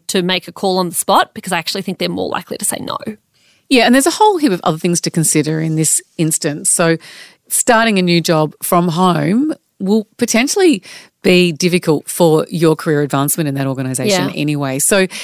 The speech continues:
Speaker 2: think about, do you need to work from home now?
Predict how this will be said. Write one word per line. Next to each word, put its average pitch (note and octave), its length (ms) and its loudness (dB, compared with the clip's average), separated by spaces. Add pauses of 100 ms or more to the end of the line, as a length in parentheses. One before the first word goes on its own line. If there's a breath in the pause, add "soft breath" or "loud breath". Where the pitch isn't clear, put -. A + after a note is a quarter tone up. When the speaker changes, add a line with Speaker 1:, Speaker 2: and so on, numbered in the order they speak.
(260 loud breath)
Speaker 2:
think D#4 240 2
about, F#3+ 640 2 (760)
do F#3+ 160 -2
you F4+ 220 4
need C4+ 200 4
to G#3+ 60 0
work F#3+ 160 4
from F#3 140 -2
home D#3+ 300 0
now? C#3+ 440 -6